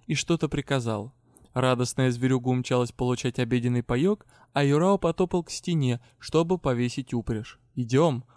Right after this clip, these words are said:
лорд Мэрос протянул мне руку. «Офицер Найтес догонит».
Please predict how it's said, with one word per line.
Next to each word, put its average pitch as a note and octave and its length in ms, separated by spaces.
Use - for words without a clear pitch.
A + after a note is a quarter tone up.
лорд B2 280
Мэрос C3 300
протянул B2+ 440
мне B2+ 160
руку. B2 380
«Офицер A#2+ 480
Найтес A#2+ 360
догонит». B2 540